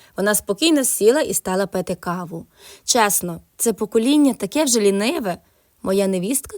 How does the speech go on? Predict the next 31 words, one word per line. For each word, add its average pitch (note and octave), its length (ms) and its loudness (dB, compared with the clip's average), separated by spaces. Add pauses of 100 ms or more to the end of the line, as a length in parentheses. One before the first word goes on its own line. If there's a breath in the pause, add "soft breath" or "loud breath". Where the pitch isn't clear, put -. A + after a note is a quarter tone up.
тому G3 260 2
не F#3+ 120 -2
виняток. E3 600 -10 (360 loud breath)
У - 80 2
нас B4 160 4
з - 120 -2
чоловіком G#3+ 600 2
є G3 120 -2
двоє G3+ 340 0
синів. F#3+ 520 -2 (200)
Старший F#4 460 2
син G#3+ 280 2
Олексій G#3+ 560 2
вже A3+ 160 -2
давно A3 280 -2
з - 80 -4
нами F3+ 220 -4
не F3+ 120 -2
живе, F3 480 -2 (240)
а G3+ 80 -2
наш G#3+ 220 0
молодший G#3+ 480 2
син A#3 380 0 (120)
привів G3+ 540 0
у G#3+ 60 0
дім G3+ 220 -2
свою F#3 320 -2
кохану, D#3 680 -6 (140)
Ірину. F3+ 540 -4 (480 loud breath)
Ірина, D#4 340 2
ну, C#4 260 2